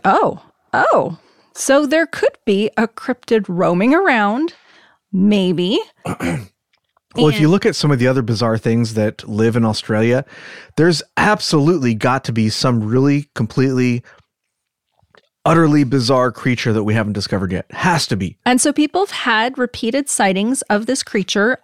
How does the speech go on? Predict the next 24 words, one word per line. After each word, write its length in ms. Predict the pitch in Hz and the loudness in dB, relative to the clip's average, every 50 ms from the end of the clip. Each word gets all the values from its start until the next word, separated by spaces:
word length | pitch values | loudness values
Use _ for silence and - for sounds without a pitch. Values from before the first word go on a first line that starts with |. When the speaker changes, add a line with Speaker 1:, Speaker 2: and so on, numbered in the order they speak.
| _ | _
Speaker 1:
a 80 | 226 214 | -6 -4
cryptid 580 | - - - - 214 - _ - 220 233 247 269 - | -4 -6 -6 -6 -6 -6 _ 0 0 0 0 -2 -4
that 240 | 185 - 214 - - | -2 0 0 0 0
looks 460 | 214 226 233 - - - - - - - - - - - _ | -2 -2 -2 -2 -2 -2 -2 -2 -4 -8 -14 -20 -20 -10 _
not 440 | - 214 220 220 208 202 220 240 - 269 | 2 4 4 6 4 4 2 0 0 0
entirely 760 | 277 285 285 - - - 208 180 190 196 202 - 233 254 - - _ _ | 0 0 -2 -2 -2 -2 0 0 0 0 -2 -2 -4 -4 -6 -8 _ _
unlike 520 | 208 196 185 202 214 196 - - 185 - _ - | 0 0 2 2 0 0 0 -2 -4 -4 _ -6
a 60 | 208 - - | -6 -6 -6
T-Rex. 960 | - - - 202 190 196 226 240 302 523 - - - _ - - - - - - - - - - - - _ _ _ _ | -6 -6 -4 -4 -4 -4 -4 -2 0 0 0 -2 -4 _ -12 -12 -12 -12 -14 -18 -20 -20 -20 -20 -20 -20 _ _ _ _
And 220 | - 208 208 208 202 | 0 2 4 4 2
they 100 | 196 196 | 2 0
call 380 | - - - 240 208 214 233 | -4 -4 -2 0 2 2 2
it 180 | 247 262 226 185 | 2 0 0 -2
the 280 | 202 208 202 208 208 - - | -2 0 0 0 0 -2 -6
Burunjor. 1080 | 180 156 - 226 208 208 208 214 240 285 285 277 294 220 - - - - - - 208 - _ _ _ - | -10 -6 -2 0 2 2 2 2 4 4 4 4 2 2 0 -4 -6 -6 -10 -12 -14 -16 _ _ _ -18
I 60 | - | -8
hope 240 | - 233 240 - 214 | -6 -4 -4 -2 -2
I'm 160 | 185 175 175 | -2 -2 -4
pronouncing 400 | - 165 - - - - 175 - | -6 -8 -8 -8 -8 -8 -8 -8
that 140 | - - - - | -8 -10 -10 -8
right. 240 | - - - - - - - - - - - - _ | -8 -8 -8 -10 -14 -20 -20 -20 -20 -20 -20 -8 _
And 140 | - 220 220 | 0 2 2
it's 180 | 233 214 - - | 2 0 -2 -6
twenty 320 | - - - 294 320 440 | -4 0 2 2 2 2